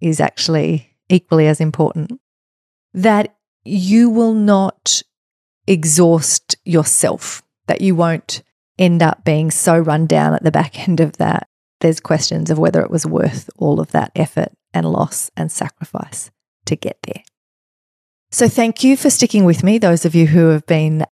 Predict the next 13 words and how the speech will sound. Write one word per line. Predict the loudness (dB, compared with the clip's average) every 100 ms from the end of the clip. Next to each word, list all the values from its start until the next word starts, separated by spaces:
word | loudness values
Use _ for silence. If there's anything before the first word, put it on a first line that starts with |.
| -2
on | 2
the | 2
journey | 0 2 2 2 0
for | 0
the | 0
whole | 2 0
<laughs> | 2 0
fifty | 0 0 2 2
episodes. | 2 0 2 2 2 -2 -6 -2
I |
appreciate | -2 0 0 0 0 0 0
it. | -4 -8 _ _ _ _ _
And | 2 2 2 0